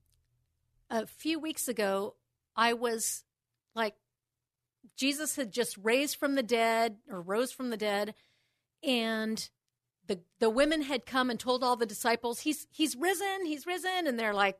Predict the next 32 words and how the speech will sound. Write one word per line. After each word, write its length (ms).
"You 220
crazy 440
women, 380
go 120
back 280
to 80
your 300
hole," 360
or 80
whatever. 600
And, 320
uh, 200
maybe 280
they 120
didn't, 200
weren't 280
so 420
rude. 340
But, 240
um, 420
what 200
happened 460
is, 280
as 300
John 320
and 120
Peter 440
were 160
walking 340
along 280
the 80
road, 440